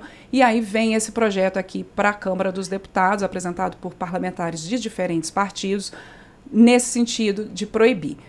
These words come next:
Mas o que que foi a grande polêmica, né, e que tá sendo ainda a grande polêmica, que, como eu disse, foi só urgência aprovada, é que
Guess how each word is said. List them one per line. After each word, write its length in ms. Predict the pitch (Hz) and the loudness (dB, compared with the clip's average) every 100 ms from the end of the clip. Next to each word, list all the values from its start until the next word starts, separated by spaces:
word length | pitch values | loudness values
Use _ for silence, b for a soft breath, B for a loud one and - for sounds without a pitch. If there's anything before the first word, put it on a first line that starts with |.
| B B - | B B -4
Mas 180 | - 208 | 0 4
o 40 | |
que 100 | 254 | 4
que 60 | 240 | 6
foi 100 | 254 | 6
a 20 | |
grande 280 | 233 240 247 | 8 4 2
polêmica, 580 | 302 302 233 208 190 185 | 2 2 2 0 -2 -2
né, 140 | 208 | 0
e 20 | |
que 140 | 220 - | -2 0
tá 240 | 240 302 | 4 4
sendo 320 | - 240 247 | 2 0 2
ainda 200 | 202 196 | 0 0
a 40 | 202 | -2
grande 260 | 190 185 | -2 -6
polêmica, 400 | - 202 202 220 | -4 -2 -2 -4
que, 100 | 240 | -6
como 220 | 233 196 185 | -4 -4 -4
eu 60 | |
disse, 180 | 185 208 | -8 -6
foi 140 | 208 | -6
só 200 | 196 196 | -2 0
urgência 540 | 220 220 170 208 220 180 | 0 0 -2 -2 -2 -4
aprovada, 500 | - 170 156 - - B B B | -6 -8 -8 -12 -14 B B B
é 140 | 262 | 0
que 280 | 269 196 | 0 -4